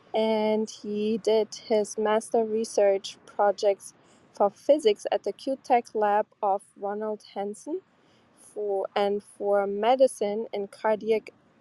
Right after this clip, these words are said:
electrophysiology at the Leiden University Medical Center. Then he decided to continue with his P H D in physics,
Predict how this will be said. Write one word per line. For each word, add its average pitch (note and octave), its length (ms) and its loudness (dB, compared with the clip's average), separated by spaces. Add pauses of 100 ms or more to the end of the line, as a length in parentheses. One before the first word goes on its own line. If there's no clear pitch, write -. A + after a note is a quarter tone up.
(120)
electrophysiology G#3 1900 0
at - 140 -6
the G#3+ 100 -2
Leiden G3+ 420 2
University G3 640 -4
Medical G#3 400 -6
Center. - 440 -12 (1300)
Then E4+ 260 8
he F4 120 -4
decided C4+ 520 -2
to C4 80 -10
continue B3 720 -6
with G#3+ 320 -4 (280)
his A3 440 -14
P A3+ 200 -2
H - 260 -4
D C#4+ 220 -4
in G#3+ 120 -6
physics, - 760 -4